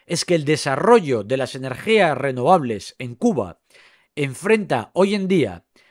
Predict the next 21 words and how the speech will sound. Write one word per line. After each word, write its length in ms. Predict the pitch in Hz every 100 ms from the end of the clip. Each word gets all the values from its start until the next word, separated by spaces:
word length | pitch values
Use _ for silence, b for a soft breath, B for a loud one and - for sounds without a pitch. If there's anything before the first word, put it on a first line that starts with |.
| _
varios 460 | 160 147 160 135 123
obstáculos, 760 | 135 - 175 101 82 76 - _ _ _ -
como 240 | 139 127
la 80 | 113
falta 260 | 156 147
de 100 | 139
financiación 800 | 123 143 196 202 - 175 120 85 _ b b
y 120 | - 180
la 100 | 165
escasez 720 | - 151 127 180 196 190 -
de 160 | 147
materiales 800 | 143 131 123 120 156 135 113 - -
y 120 | 139
equipos. 640 | 131 220 147 87 - - _ _ b b b
La 160 | 151
cooperación 640 | 147 127 123 117 185 220
internacional 1000 | 247 202 190 156 143 131 143 190 147 104 - b b
con 200 | 160 139
los 160 | 123
bloques 400 | 120 190 202 202
emergentes 840 | 160 131 123 226 196 - 80 -